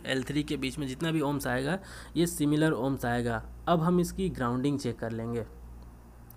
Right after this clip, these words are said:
ohms देख पा रहे होंगे आपने ohms चेक कर लिया, अब इसकी ग्राउंडिंग चेक कर लेंगे। ग्राउंडिंग चेक करने के लिए आपको जो है आपके क्लैम मीटर को आपको कंटिन्यूटी मोड में डालना पड़ेगा। यहाँ पे देख पा रहे होंगे कंटिन्यूटी मोड में हमने इसको डाल दिया। सबसे पहले आपको ग्राउंडिंग,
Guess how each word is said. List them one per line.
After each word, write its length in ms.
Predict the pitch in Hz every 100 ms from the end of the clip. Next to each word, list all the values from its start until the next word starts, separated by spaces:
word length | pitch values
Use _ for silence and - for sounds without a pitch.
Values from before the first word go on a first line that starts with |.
| - - - -
ohms 200 | 156 180
देख 320 | - 147 165 165
पा 100 | 165
रहे 80 |
होंगे 120 | 175 165
आपने 200 | 160 160
ohms 180 | 165
चेक 260 | 156 - 156
कर 80 | 151
लिया, 200 | 143 147
अब 160 | -
इसकी 220 | 156 156 180
ग्राउंडिंग 400 | 135 123 131 123
चेक 160 | 120
कर 100 | -
लेंगे। 340 | 123 120 123 120 - - - - - - - - - -
ग्राउंडिंग 400 | 147 151 156 196
चेक 200 | 196 208
करने 240 | 202 202 202
के 80 | 202
लिए 160 | 190
आपको 380 | 175 165 - 165
जो 160 | 156 156
है 260 | 156 143 - - -
आपके 240 | 127 -
क्लैम 260 | 156 156 147
मीटर 240 | 151 160
को 240 | 170 165 170
आपको 480 | 147 147 - 151 143
कंटिन्यूटी 480 | 143 139 147 147
मोड 220 | 165 160 147
में 140 | 147
डालना 280 | 131 131 151
पड़ेगा। 280 | 165 160 165
यहाँ 160 | 147
पे 80 | 135
देख 160 | 131 135
पा 100 | 143
रहे 80 |
होंगे 140 | 147 143
कंटिन्यूटी 440 | 131 127 131 131
मोड 200 | 143 139
में 120 | 135
हमने 240 | 135 131 131
इसको 180 | 131 127
डाल 160 | 135
दिया। 160 | 156 165
सबसे 220 | 160 175
पहले 140 | 180
आपको 260 | 175 170 175
ग्राउंडिंग, 600 | 131 131 139 147 170 185